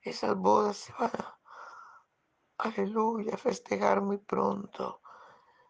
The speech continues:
Aleluya, por eso Dios nos ha invitado rápidamente. Dios nos ha dado ese mandato desde que le conocimos, a que vayamos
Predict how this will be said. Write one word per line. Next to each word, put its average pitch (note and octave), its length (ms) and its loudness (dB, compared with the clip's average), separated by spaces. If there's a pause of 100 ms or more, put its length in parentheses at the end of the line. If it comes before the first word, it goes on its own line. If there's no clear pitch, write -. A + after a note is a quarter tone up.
(320)
Aleluya, F#3+ 800 2
por G3+ 160 4
eso G#3 260 0
Dios - 580 -6 (760)
nos - 200 -2
ha G3 100 6
invitado F#3+ 640 0
rápidamente. - 1040 -4 (920)
Dios - 240 0
nos G3+ 240 -4
ha - 60 -4
dado - 320 2
ese - 180 -6
mandato G#3+ 960 -6 (840)
desde G3+ 320 -6
que - 160 2
le - 160 0
conocimos, - 960 -6 (680)
a - 100 -18
que - 180 -6
vayamos - 920 -4